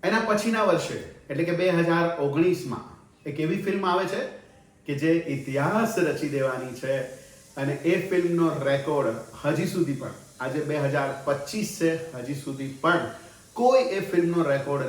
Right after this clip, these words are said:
નથી તોડી શક્યું એવી ફિલ્મ એટલે ચાલ જીવી લઈએ. ચાલ જીવી લઈએ સિદ્ધાર્થભાઈની આ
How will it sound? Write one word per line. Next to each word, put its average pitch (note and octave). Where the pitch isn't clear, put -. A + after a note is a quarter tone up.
નથી B2
તોડી D3+
શક્યું C3+
એવી A2+
ફિલ્મ -
એટલે C3
ચાલ B2+
જીવી C3+
લઈએ. -
ચાલ E3+
જીવી F3
લઈએ E3+
સિદ્ધાર્થભાઈની D3
આ C3